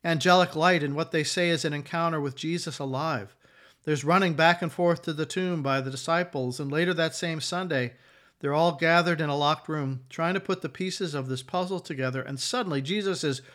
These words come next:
right there with them. They think it's a mass hallucination, that their grief has made them crazy. So Jesus eats a piece of broiled fish right in front of them to prove that he wasn't a ghost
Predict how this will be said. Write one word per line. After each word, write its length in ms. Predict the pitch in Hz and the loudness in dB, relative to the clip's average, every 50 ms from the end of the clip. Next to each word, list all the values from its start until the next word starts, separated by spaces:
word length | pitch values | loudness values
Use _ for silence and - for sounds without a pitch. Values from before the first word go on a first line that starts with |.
| - _ _ | -20 _ _
right 380 | 135 139 151 175 202 220 220 | -4 2 4 4 4 4 2
there 160 | - 185 175 165 | 2 2 2 2
with 220 | 151 156 143 - | 2 -2 -4 -4
them. 160 | 120 98 - - _ _ _ _ _ _ _ _ _ _ | -8 -8 -10 -14 _ _ _ _ _ _ _ _ _ _
They 100 | - 156 | -6 -4
think 200 | 147 - 226 208 | 0 2 2 2
it's 140 | 208 196 - | 2 0 0
a 40 | 196 | 0
mass 360 | 170 170 165 165 156 - - | 0 2 2 2 2 0 -2
hallucination, 760 | - 170 156 151 139 131 - 143 131 120 120 - - 135 - - _ _ _ _ _ _ _ _ _ | -4 -2 -2 -2 -4 -4 -4 -6 -4 -4 -6 -8 -10 -12 -16 -20 _ _ _ _ _ _ _ _ _
that 160 | - 151 - | -8 -4 0
their 100 | 165 151 | 0 0
grief 380 | 139 131 147 170 185 196 190 - | 0 2 2 2 4 2 2 0
has 180 | 180 151 127 | -2 -2 0
made 240 | 139 151 160 156 147 | -2 -2 -2 -2 -2
them 260 | 143 151 143 139 143 151 - | -2 -4 -4 -4 -6 -8 -12
crazy. 640 | - - - 139 131 131 135 131 123 120 - 123 - _ _ _ _ _ _ _ _ _ | -14 -10 -6 -4 -2 -2 -2 -4 -6 -8 -12 -16 -20 _ _ _ _ _ _ _ _ _
So 180 | _ - 165 151 | _ -6 -4 -4
Jesus 420 | 127 160 180 170 160 165 - - - | 0 0 0 0 -2 -4 -6 -8 -8
eats 300 | 202 196 180 139 - - | -6 -6 -6 -6 -6 -8
a 40 | 131 | -10
piece 380 | 131 - 180 170 160 - - | -6 -6 -6 -6 -6 -6 -6
of 220 | 143 127 123 123 _ | -6 -6 -8 -8 _
broiled 360 | 147 156 156 156 151 143 123 | -4 -2 0 0 -2 -2 -4
fish 380 | - - 180 147 123 - - | -4 -4 -2 -2 -2 -4 -6
right 180 | - 143 139 135 | -4 -4 -6 -6
in 80 | - 127 | -8 -14
front 280 | - - 151 143 139 | -10 -8 -6 -6 -4
of 80 | 131 117 | -6 -6
them 240 | 117 110 104 110 - _ _ _ _ _ _ | -8 -10 -10 -12 -16 _ _ _ _ _ _
to 80 | - 143 | -12 -12
prove 400 | 131 - - 185 185 170 156 131 | -10 0 2 4 4 4 2 0
that 140 | 139 135 131 | -2 -4 -2
he 60 | 127 | -2
wasn't 340 | 123 135 135 131 - 135 127 | -2 -2 -2 -2 -2 -6 -6
a 40 | 120 | -4
ghost 540 | - 135 127 113 110 - - - - - | -4 -4 -4 -4 -4 -8 -12 -14 -16 -20